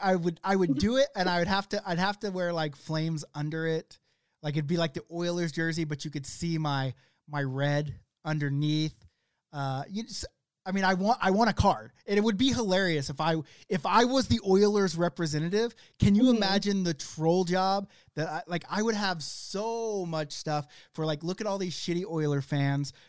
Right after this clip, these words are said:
Speaker 1: They're so bad that I'm the Oilers super fan. So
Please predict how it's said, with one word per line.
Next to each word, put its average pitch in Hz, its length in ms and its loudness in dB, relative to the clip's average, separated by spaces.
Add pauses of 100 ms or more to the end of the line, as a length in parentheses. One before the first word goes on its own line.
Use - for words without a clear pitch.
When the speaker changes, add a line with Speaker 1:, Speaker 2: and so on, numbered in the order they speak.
Speaker 1:
They're 156 120 -2
so 190 280 2
bad 165 400 2
that 147 180 -4 (320)
I'm 202 520 6 (420)
the 196 100 6
Oilers 226 540 6
super 247 320 -2
fan. 262 340 0 (360)
So 185 260 -2